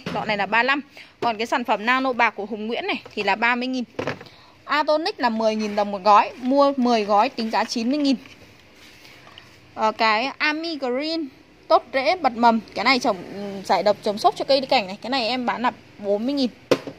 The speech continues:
Keo liền sẹo Mỹ là năm mươi nghìn đồng một lọ này. Vitamin B mười hai chống sốc cho phong lan,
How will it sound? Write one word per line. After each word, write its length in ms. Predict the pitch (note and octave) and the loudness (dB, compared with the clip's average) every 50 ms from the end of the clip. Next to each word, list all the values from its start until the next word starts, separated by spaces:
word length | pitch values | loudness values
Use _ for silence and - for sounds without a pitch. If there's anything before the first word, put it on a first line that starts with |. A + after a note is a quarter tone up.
| - - - - - - - - - - - - - - - - - - - - - - - - | -20 -20 -20 -20 -20 -20 -20 -20 -20 -20 -20 -20 -20 -20 -20 -20 -20 -20 -18 -18 -18 -18 -6 0
Keo 140 | B3 C#4 C#4+ | 2 2 2
liền 160 | C#4 B3+ A#3 | 2 0 -2
sẹo 200 | A#3+ - C#4+ - | -2 -2 -2 -2
Mỹ 260 | A3+ A#3+ - - F4+ | -2 -4 -6 -6 -2
là 180 | G#4 - - G#3 | 0 2 2 2
năm 320 | C#4 C#4+ B3 B3 C4 B3+ | 0 -2 -4 -4 -4 -4
mươi 80 | B3+ C4 | -4 -4
nghìn 200 | B3+ A#3 G#3 G3 | -6 -6 -6 -8
đồng 160 | F#3+ G3 F#3 | -10 -10 -10
một 60 | F3+ | -8
lọ 260 | F#3+ G3+ A3 G3+ - G#3+ | -4 -2 -2 -2 0 -2
này. 180 | G3+ G#3 - - - - - - - - - - - - - - - - - - - - | -4 -4 -6 -10 -20 -20 -20 -20 -20 -20 -20 -20 -20 -20 -20 -20 -20 -20 -20 -20 -8 -6
Vitamin 480 | C#4+ D4+ - D#4+ D4+ D#4 D#4 D#4 D4+ C#4+ | -4 0 2 2 2 2 0 0 2 2
B 40 | D4 D4 | 2 4
mười 140 | C#4+ C4 A#3+ | 4 2 2
hai 260 | B3+ C#4+ C#4+ C#4+ C#4+ | 2 2 2 2 2
chống 240 | - - A3 G#3+ A3 | 0 -6 -10 -8 -6
sốc 140 | - D#4+ - | -8 -6 -4
cho 120 | - D4 | -4 -4
phong 200 | C#4+ C#4+ C4+ C4+ | -2 -2 -2 0
lan, 260 | C4+ C#4 C#4+ C#4+ C#4 | 2 2 2 2 0